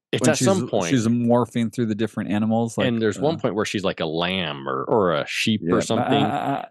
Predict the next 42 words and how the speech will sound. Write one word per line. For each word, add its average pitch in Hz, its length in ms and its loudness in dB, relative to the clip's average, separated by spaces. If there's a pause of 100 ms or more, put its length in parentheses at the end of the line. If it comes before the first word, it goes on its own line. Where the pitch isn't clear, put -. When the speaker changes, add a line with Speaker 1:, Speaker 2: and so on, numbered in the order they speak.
Speaker 2:
yeah, 127 120 4
that's 107 140 4
the 101 60 0
Speaker 1:
And, - 60 -2
and 113 60 -2
Speaker 2:
last 113 220 2
Speaker 1:
she's 110 140 -6
Speaker 2:
one 107 80 0
Speaker 1:
like, 107 100 -2
Speaker 2:
before. 175 140 -2
Speaker 1:
"Willow, 180 560 4
you 180 420 0
idiot." 165 760 0
<laughs> - 20 -12
That, 131 160 4 (420)
Speaker 2:
<laughs> - 200 -2
That's - 240 -4
Speaker 1:
that 156 220 4
Speaker 2:
one 151 80 4
of 120 80 2
the 139 60 4
Speaker 1:
all, 147 60 4
and 160 120 0
my 139 120 2
Speaker 2:
famous 107 80 -6
Speaker 1:
girls 139 320 2
do 107 140 0
Speaker 2:
taglines. 101 40 0
Speaker 1:
it 95 120 -6
all 117 180 0
the 104 120 -8
time. 90 380 -4
They 95 140 -2
Speaker 2:
<laughs> - 80 -12
Speaker 1:
always 101 640 2
say 92 220 2
that. 87 260 -2
Speaker 2:
"Idiot." 214 160 -8 (560)
Speaker 1:
And 131 340 4
then, 107 300 2
Speaker 2:
Yeah. - 20 2
Speaker 1:
uh, 92 260 2